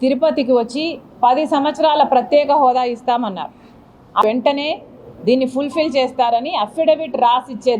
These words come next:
ధైర్యము మీకుందా? రాజధాని, రాజధానికి మోడీ గారు పది సంవత్సరాల క్రితం వచ్చి భూమి పూజ చేశారు. అమరావతి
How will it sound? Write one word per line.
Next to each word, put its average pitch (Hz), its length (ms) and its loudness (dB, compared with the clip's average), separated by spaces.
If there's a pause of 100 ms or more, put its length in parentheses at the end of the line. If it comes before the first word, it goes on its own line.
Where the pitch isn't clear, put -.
ధైర్యము 254 500 0
మీకుందా? 208 440 0 (480)
రాజధాని, 226 520 2 (680)
రాజధానికి 302 760 0 (540)
మోడీ 285 320 2
గారు 277 200 0 (160)
పది 254 180 0 (100)
సంవత్సరాల 285 540 0
క్రితం 254 340 0
వచ్చి 277 180 -6 (100)
భూమి 262 280 2
పూజ 277 140 2 (120)
చేశారు. 196 360 0 (1080)
అమరావతి 302 500 2